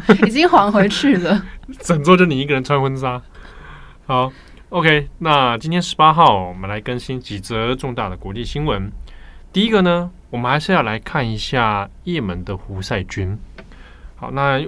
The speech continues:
Speaker 2: 我们在过去一周里面都有谈到，比如说像在上个星期五，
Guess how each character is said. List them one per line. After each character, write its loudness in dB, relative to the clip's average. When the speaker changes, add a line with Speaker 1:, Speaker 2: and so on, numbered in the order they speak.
Speaker 2:
我 -4
们 -4
在 2
过 2
去 -4
一 -4
周 2
里 -2
面 -6
都 -10
有 -8
谈 -12
到， -6
比 -14
如 -12
说 -4
像 -6
在 -6
上 -6
个 -8
星 -8
期 -6
五， -6